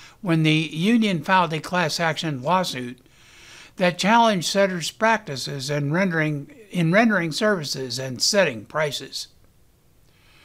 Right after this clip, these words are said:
They sought compensation for and an end to what they alleged were unlawful, anti-competitive business practices, which caused them to pay more than necessary for healthcare services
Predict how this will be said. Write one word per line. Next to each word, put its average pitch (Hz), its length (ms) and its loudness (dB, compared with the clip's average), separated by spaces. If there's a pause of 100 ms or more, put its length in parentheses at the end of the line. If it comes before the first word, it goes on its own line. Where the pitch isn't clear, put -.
(440)
They 156 140 0
sought 151 380 0
compensation 165 800 -2
for 151 440 2
and 160 280 0
an 160 100 -2
end 175 300 -2
to 196 260 2
what 143 220 -2
they 147 140 -2
alleged 175 400 0
were 143 180 -2
unlawful, 175 760 0 (280)
anti-competitive 175 1200 -2
business 165 400 -4
practices, 143 840 -6 (880)
which 202 300 0
caused 254 300 4
them 220 180 2
to 190 80 -2
pay 185 280 -2
more 170 380 4
than 147 280 0
necessary 147 760 -2
for 139 200 -4
healthcare 170 500 0
services 139 680 0